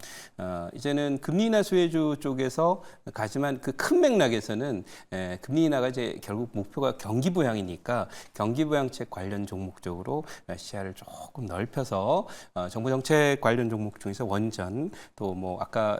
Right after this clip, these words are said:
조금 전에 우리 또, 어, 이창훈 매니저님께서 또 대왕고래 프로젝트 갖고 오셨는데, 뭐 그 외에도 이제 댐 건설, 예, 그리고 신도시 건설,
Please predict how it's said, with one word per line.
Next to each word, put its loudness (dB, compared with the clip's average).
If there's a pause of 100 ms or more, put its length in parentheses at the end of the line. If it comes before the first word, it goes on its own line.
조금 -6
전에 0
우리 -6
또, -2
어, -4
이창훈 -2
매니저님께서 -8 (380)
또 -4
대왕고래 0 (100)
프로젝트 -14
갖고 -8
오셨는데, -8
뭐 -6
그 6
외에도 6
이제 -2
댐 2
건설, -2 (280)
예, -4
그리고 -6
신도시 0
건설, -8